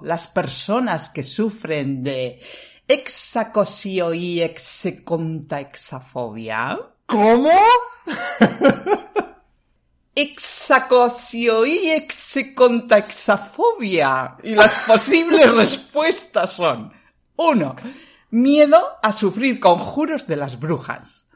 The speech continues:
Speaker 1: Dos, miedo a las formas hexagonales. Tres,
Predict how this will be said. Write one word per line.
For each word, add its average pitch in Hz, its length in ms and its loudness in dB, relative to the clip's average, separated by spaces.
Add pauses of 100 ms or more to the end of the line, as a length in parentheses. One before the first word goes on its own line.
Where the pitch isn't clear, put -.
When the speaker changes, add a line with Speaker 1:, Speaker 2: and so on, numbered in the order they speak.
(260)
Speaker 1:
Dos, 160 500 0 (220)
miedo 160 680 0
a 175 100 2
las 147 220 0
formas 139 420 -4
hexagonales. 139 1000 -6 (280)
Tres, 196 480 0